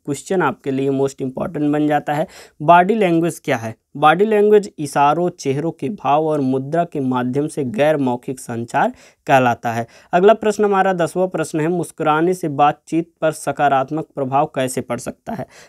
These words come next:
मुस्कुराने से कैसे पड़ सकता है? यह एक मैत्रीपूर्ण और स्वागत योग्य माहौल बना सकता है। जब आप मुस्कुरा कर किसी से बातचीत करते हैं तो आ-,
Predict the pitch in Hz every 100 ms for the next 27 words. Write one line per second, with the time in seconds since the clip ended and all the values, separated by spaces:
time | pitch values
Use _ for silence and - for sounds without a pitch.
0 | - 143 - 147 151 180 185 - 156 -
1 | 185 175 165 170 - 165 185 165 143 147
2 | 139 139 135 - 135 165 170 151 - 139
3 | 139 151 - 135 156 151 131 123 123 156
4 | 143 131 135 165 _ 151 165 151 139 165
5 | 143 135 - 143 165 - - 143 - -
6 | 139 131 131 - 135 - - - 202 170
7 | 175 - - - 220 220